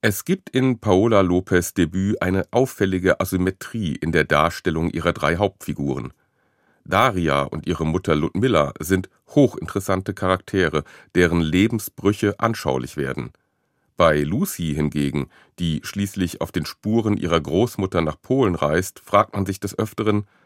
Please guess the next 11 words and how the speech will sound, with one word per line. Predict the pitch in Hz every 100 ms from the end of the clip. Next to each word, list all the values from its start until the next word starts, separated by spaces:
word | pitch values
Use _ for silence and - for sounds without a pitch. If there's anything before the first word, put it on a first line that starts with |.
| _ _
was | 98 - -
hat | -
sie | -
denn | 90 87
nun | 90 90
schon | - 71
wieder? | 71 71 73 - _ _ _ _ _
Während | 95 104 110 104 -
die | 101
innerfamiliäre | - 160 147 - 113 101 95 101 98
Dysfunktionalität | - 135 - 107 101 - 87 78 - 135 110